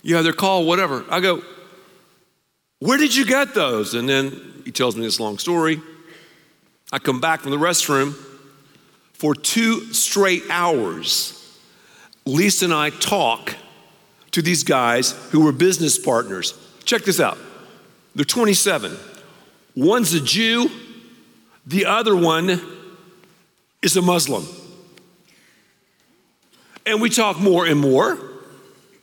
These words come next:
and more. And this guy's talking about leadership. He's talking about this or that. And he goes, "Yeah, we started a company a couple of years ago." I said, "Really? That's great."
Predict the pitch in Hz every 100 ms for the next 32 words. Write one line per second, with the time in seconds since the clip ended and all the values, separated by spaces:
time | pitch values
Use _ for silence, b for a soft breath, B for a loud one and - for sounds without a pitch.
0 | _ - 196 185 160 151 220 392 - -
1 | - B B B B - 190 214 - 214
2 | 180 190 170 151 156 139 117 - - -
3 | 127 143 147 160 - 254 285 214 180 175
4 | 156 147 143 127 170 160 147 151 233 262
5 | 160 120 - - B B B B 190 190
6 | 165 269 269 254 262 247 220 185 277 233
7 | 180 143 - 180 170 170 160 120 113 85
8 | - - - 466 508 453 453 453 - 175
9 | 214